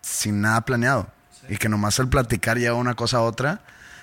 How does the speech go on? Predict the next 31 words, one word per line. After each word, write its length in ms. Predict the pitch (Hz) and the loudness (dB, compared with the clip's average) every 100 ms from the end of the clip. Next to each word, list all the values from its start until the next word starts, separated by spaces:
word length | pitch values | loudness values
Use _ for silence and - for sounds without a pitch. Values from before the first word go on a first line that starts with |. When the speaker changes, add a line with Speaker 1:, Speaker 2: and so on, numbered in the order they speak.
| - | -8
Speaker 1:
Pero 140 | 110 110 | -2 0
yo 100 | 107 | 0
le 80 | 110 | 0
he 40 | |
dicho 180 | 110 123 | 0 0
a 20 | |
Andrés 240 | 113 107 107 | 0 0 0
de 60 | |
que, 100 | - | 0
"Güey, 80 | 98 | 0
no 80 | 101 | 0
tenemos 240 | 104 107 | 0 -2
que 80 | - | 0
grabar 280 | 117 104 101 | 0 2 2
a 40 | |
huevo". 480 | 92 87 110 98 101 - _ _ _ - | 0 0 0 0 -2 -8 _ _ _ -12
O 40 | |
sea, 140 | - | -4
si 100 | - 95 | -2 0
un 180 | 95 | 0
día 200 | 107 104 | 2 2
no 120 | 107 107 | 0 0
tenemos 380 | 117 113 117 | 0 2 0
nada, 380 | 113 107 107 120 | 2 2 2 0
pues, 240 | 110 98 - - _ _ _ - - | -2 -8 -10 -20 _ _ _ -20 -10
no 140 | 107 110 | -2 0
es, 100 | 107 - | -2 -2
no 180 | 120 117 | 0 0
es 100 | - | 2
como 220 | 143 135 | 2 4
que, 400 | 135 120 110 | 4 4 2